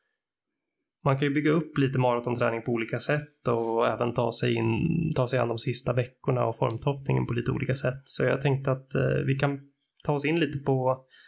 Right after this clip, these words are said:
dagens ämne, vilket är det här maratonträningsblocket. Och, eh, hur har vi känt?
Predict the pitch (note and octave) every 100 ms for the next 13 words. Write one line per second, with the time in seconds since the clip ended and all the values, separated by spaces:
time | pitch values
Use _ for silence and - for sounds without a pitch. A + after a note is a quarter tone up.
0 | _ _ _ B2+ B2+ C3 B2 C#3 A2+ C3
1 | D3 B2 C3+ C3 A#2+ A#2 B2 - _ _
2 | _ B2+ B2+ B2 B2+ C#3 A#2 C3 A#2 A#2+
3 | A#2 - D3+ D#3 - - A#2+ A2+ - -
4 | B2 A#2 A#2 A#2 A#2 C#3+ C#3 C3+ C3+ C3+
5 | C3+ C3+ -